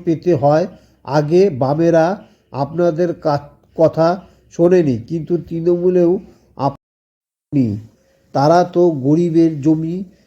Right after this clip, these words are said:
লুটতে ব্যস্ত ছিল, কিন্তু আপনারা যখন আমাকে বলেন, আমি তখনই আপনাদের কাছে পৌঁছে গেলাম।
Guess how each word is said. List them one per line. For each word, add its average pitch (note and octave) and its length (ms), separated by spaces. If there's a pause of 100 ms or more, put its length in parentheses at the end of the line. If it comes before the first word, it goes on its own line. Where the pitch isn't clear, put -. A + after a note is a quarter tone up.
(140)
লুটতে E3+ 460
ব্যস্ত D3+ 440
ছিল, D#3+ 420
কিন্তু F3 640 (360)
আপনারা E3 640 (420)
যখন D3+ 560
আমাকে E3 540
বলেন, D3+ 480 (340)
আমি D#3 420
তখনই F3 540
আপনাদের D#3+ 840 (240)
কাছে C#3+ 440 (340)
পৌঁছে E3 580 (640)
গেলাম। C3 320